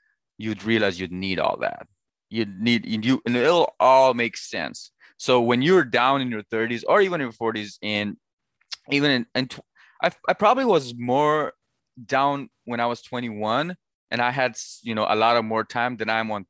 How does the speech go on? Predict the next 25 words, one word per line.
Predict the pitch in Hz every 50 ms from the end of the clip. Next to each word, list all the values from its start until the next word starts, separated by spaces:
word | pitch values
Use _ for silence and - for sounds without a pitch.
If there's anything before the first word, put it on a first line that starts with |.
| _ -
thirty. | 127 117 107 95 92 90
Why? | 113 127 135 143
Because | 135 127 - 127 107
it's | 95 -
a | 110
mindset | 107 107 107 104 - 110 98 -
shift. | - - - - - - _ _ _ _ _ _ _ _ _ _ _ _ _ _ _ _ _ _ _ _ _ _ _ _ _
So | - - 143
it's, | 131 - - - _
age | - 160 180 196 151
is, | 139 120 -
again, | 113 123 135 135 131 120
a | 101 110
number. | 110 123 131 131 135 127 98 98 85
It's | 82 101 -
a | 117 110
mindset | 113 120 123 127 131 127 123 - - 113 104 95 _ _ -
thing | 127 113 98 - - 110 - _ _ _ _ _ _ _ _ _ _ _ _ -
where | 107 113 113
you | 113 110 110 113 113
have | 120 127 127 123 127 120 -
to | - - 104
realize | 95 98 107 107 107 98 92 92 90 92 90 90 90 87 - - -
that | 95 95 92 90 - - _ _ _ _ _ _ _ _ _ _ _ _ _ _ _ _ _ _ _ _ _ _ _ - 107
the | -